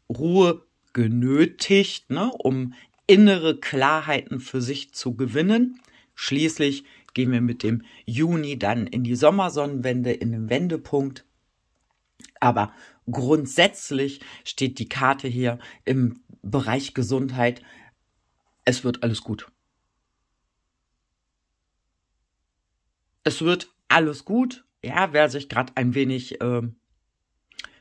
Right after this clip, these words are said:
ja, wie soll ich sagen, bettlägerig fühlt oder ein wenig langsamer machen muss, ja,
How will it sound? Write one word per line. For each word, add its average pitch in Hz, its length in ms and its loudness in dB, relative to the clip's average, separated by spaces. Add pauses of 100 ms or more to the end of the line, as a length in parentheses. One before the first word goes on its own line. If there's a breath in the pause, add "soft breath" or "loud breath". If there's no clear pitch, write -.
(460 loud breath)
ja, 107 280 0
wie 107 120 -4
soll 107 140 -4
ich 107 100 -8
sagen, 110 400 -6 (580)
bettlägerig 226 840 0
fühlt 285 440 0
oder 147 240 0
ein 139 160 -2
wenig 135 300 -2
langsamer 220 880 2
machen 220 380 -4
muss, 220 520 -2 (180)
ja, 151 340 -8